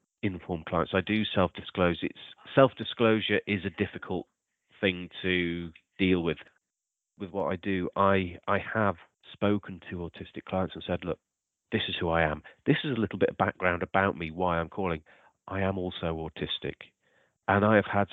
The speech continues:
some, some people turn around and say, "Thank you. It has been so nice to talk to another neurodiverse person who understands."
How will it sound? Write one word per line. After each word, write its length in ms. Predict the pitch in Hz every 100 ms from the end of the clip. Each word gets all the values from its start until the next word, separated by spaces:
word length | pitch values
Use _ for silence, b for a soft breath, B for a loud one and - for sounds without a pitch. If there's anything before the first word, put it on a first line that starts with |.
| -
some, 140 | 95 - _ -
some 140 | 92
people 320 | - 85 92
turn 220 | 87 95 90
around 160 | 90
and 100 | 87 -
say, 200 | 87 85 b b b b b - 107
"Thank 180 | 101 -
you. 140 | 95 -
It 140 | 98
has 100 | - -
been 260 | 92 95 - _ - -
so 220 | 104 98 98
nice 260 | 95 95 - -
to 100 | 110
talk 380 | - 95 - -
to 60 | 104
another 280 | 92 90 90
neurodiverse 800 | 90 92 92 92 87 90 -
person 360 | - 90 80 92 -
who 120 | 90
understands." 680 | 85 85 - 80 73 76